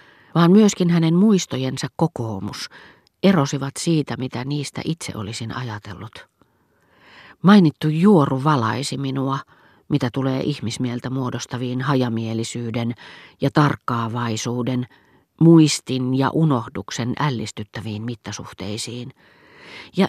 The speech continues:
yllätyin yhtä ihmeellisesti kuin lukiessani ensimmäistä kertaa jostakin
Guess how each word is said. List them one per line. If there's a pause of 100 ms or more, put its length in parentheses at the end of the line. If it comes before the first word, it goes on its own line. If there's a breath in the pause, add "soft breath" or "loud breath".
yllätyin
yhtä
ihmeellisesti
kuin
lukiessani
ensimmäistä
kertaa
jostakin